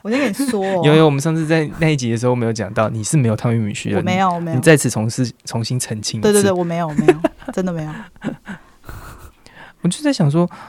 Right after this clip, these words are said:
Speaker 2: 这样子东西来讲，好像现在来说比较少这样的狂热的感觉。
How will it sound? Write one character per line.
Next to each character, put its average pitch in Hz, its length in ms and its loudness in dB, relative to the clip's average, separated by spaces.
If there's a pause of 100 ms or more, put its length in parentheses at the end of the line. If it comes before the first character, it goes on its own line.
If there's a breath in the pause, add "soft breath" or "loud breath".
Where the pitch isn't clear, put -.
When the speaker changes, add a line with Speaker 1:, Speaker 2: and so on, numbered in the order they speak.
(180)
Speaker 2:
这 - 160 0
样 214 120 4
子 156 140 0
东 156 240 0
西 151 120 -6
来 120 140 0
讲， 117 200 -4
好 101 100 -10
像 165 180 -2
现 160 300 0
在 123 280 -2
来 95 260 -10
说 101 400 -6
比 101 100 -10
较 143 260 2
少 107 380 -6 (300)
这 156 100 -4
样 131 80 -4
的 113 60 -8
狂 101 320 -6
热 123 180 0
的 98 100 -10
感 - 240 -12
觉。 - 240 -12